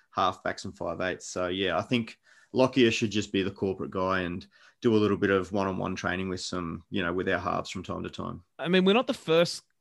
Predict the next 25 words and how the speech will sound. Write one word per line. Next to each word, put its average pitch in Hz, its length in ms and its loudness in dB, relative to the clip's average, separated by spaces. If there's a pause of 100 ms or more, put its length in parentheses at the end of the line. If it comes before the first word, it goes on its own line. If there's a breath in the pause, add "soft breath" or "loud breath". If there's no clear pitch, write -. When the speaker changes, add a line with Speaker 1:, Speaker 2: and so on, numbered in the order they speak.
(140)
Speaker 2:
club 139 380 2
to - 80 -6
have 127 180 2
a 131 80 2
club 127 320 2
legend, 113 560 -2
you 110 140 -8
know, 110 160 0
retire 113 800 6
and 120 160 6
move 123 200 10
on 117 260 8
and 131 160 8
whatever. 117 420 6 (460 loud breath)
But, 156 180 12
like, 147 260 4 (360)
other 180 200 8
teams, 156 420 6
for 156 80 4
example, 143 240 4
we've 175 80 6
had 214 120 6
many 143 280 6
a 127 60 8
legend. 107 520 -2